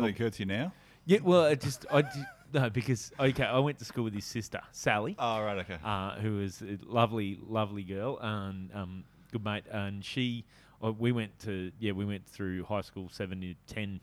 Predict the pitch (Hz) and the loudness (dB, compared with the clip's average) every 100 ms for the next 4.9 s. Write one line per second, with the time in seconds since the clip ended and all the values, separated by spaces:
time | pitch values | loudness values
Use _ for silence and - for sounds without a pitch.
0 | - 101 - - 85 87 87 - - 90 | -10 -12 -12 -14 -8 -8 -10 -16 -6 -4
1 | 82 92 101 98 95 92 95 110 98 104 | -2 -2 0 0 0 -2 0 -2 0 -4
2 | 92 95 90 90 92 95 82 - - - | -4 -4 -4 -4 -4 -6 -8 -10 -20 -20
3 | - _ - 92 92 92 90 90 - 98 | -20 _ -10 -8 -6 -6 -6 -8 -10 -6
4 | 87 107 101 95 95 82 90 90 - | 0 0 2 -2 -4 -4 -4 -4 -8